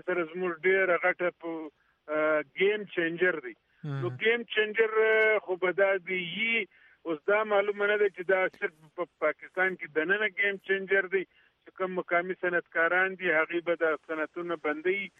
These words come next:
Speaker 2: اها.
Speaker 1: او بیا به د چاینا د یو انویسټر سره دوی شراکت داري جوړوي، پر هغه شراکت داري بنیاد باندې به د خپله کارخانه د هغوی په تصرف کې ورکوي، یا به د خپله کارخانه کې د هغوی سره شراکت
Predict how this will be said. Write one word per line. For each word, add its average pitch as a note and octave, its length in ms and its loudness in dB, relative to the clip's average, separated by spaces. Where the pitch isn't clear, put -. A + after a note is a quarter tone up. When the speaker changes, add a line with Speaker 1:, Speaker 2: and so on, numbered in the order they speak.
Speaker 2:
اها. C#3 180 -2
Speaker 1:
او B2+ 60 2
بیا E3 200 -2
به D#3+ 160 -4
د - 20 -2
چاینا E3+ 400 0
د E3+ 100 -6
یو D#3+ 100 -2
انویسټر E3+ 500 -2
سره E3+ 160 2
دوی E3 260 -2
شراکت E3 460 0
داري E3 260 2
جوړوي، F3 520 -2
پر D#3+ 140 -2
هغه D3+ 220 -2
شراکت D#3+ 380 -2
داري E3 280 0
بنیاد E3+ 380 -4
باندې E3 240 -4
به D#3+ 80 0
د D3+ 140 -2
خپله F3+ 240 -2
کارخانه E3 540 0
د D#3+ 160 -4
هغوی D#3 300 0
په F3+ 120 -4
تصرف F3+ 380 -4
کې - 220 -16
ورکوي، F3+ 360 -2
یا E3 140 2
به E3+ 140 -2
د D#3 140 0
خپله E3+ 220 -4
کارخانه E3 400 -4
کې - 160 -20
د - 100 0
هغوی F3+ 260 -2
سره F3 140 0
شراکت F3 400 0